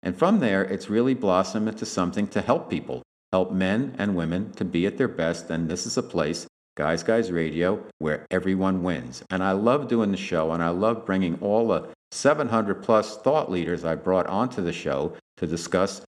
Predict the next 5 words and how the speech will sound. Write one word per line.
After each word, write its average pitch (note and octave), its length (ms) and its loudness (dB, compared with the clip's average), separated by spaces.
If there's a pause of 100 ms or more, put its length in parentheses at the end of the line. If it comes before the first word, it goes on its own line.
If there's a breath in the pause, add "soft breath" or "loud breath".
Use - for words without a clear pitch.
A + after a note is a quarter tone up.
their F#2 260 0
areas F2+ 460 0
of E2+ 180 -4
expertise, F#2 720 -2
because E2+ 420 -2